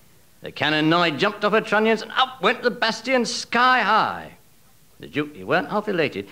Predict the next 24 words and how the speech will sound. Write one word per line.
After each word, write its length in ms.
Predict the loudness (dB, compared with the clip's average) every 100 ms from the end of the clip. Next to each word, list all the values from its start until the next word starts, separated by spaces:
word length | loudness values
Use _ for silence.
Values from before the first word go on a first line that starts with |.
| -12
He 100 | -6
danced 280 | -2 0 0
round 120 | -4
the 60 | -2
trench 280 | -2 -2
full 140 | 0 0
of 100 | 2
glee 200 | 2 2
and 80 | 2
said, 200 | -2 -2
"Sam, 340 | -2 -2 -4 -10 -20 -20 -14
for 100 | -12
this 100 | -6
gallant 300 | 0 0 0
action, 440 | -4 -6 -14 -16 -20 -20 -6
you 180 | -2 0
can 140 | 0
knot 180 | 0 0
up 140 | -2
your 100 | -2
Christmas 300 | -2 0 -2
pudding 320 | 0 2 2
for 100 | -2
tea." 380 | -4 -4 -4 -6